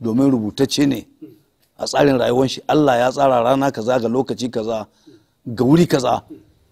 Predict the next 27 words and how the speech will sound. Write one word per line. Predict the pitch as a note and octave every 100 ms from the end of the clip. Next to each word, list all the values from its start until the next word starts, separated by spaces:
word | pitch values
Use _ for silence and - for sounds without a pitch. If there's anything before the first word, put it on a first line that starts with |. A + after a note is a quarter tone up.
| _ - _
zai | A2 G2+ D3+
je | A2+ C#3
an | A#2+
shi | G#2+ D3+
abu | A2+ G#2+ A2+
wurinka, | A#2+ C3 B2 - _ - - -
kuma | B2+ B2+
baka | A2+ A#2+ D#3 D#3
iya | D3
goge | A#2 C3+ B2+
wannan | B2+ A#2+
abu | A2+
sai | G#2 C3+
in | C3+ C#3
lokacin | C#3 B2+ B2 G#2
da |
ya | F#2 F2+
yi. | E2 - - - - - _ _
To | - A#2
amma | A#2 B2+ A#2+ - _ -
mu | A#2 C#3
'yan | D3 C#3+
adam | C#3 B2+
Allah | A2+ B2 A2
ya | A2+
muna | A#2 G#2
gaugawa, | G2+ G#2 G#2 G2+ G2+